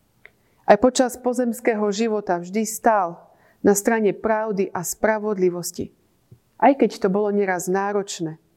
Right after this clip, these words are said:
A aj vtedy, keď sám zažíval nespravodlivosť, falošť a nenávisť. Mnohým sa stal príkladom. Mnohí pre vieru v neho položili aj život.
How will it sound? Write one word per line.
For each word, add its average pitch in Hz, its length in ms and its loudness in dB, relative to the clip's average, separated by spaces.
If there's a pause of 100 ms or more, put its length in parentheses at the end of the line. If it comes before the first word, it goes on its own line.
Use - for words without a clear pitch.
(580)
A - 160 4
aj 214 160 2
vtedy, 247 240 4
keď 220 240 -2
sám 233 320 0
zažíval 208 560 0
nespravodlivosť, 196 1120 -4
falošť 208 800 0
a - 80 0
nenávisť. 170 800 0 (1400)
Mnohým 196 560 6 (160)
sa - 160 -12
stal 165 320 -4
príkladom. 170 640 -2 (720)
Mnohí 247 480 4
pre 208 240 0
vieru 226 320 0
v 214 160 -4
neho 214 160 -4
položili 214 800 -2
aj 190 240 -2
život. 175 400 -2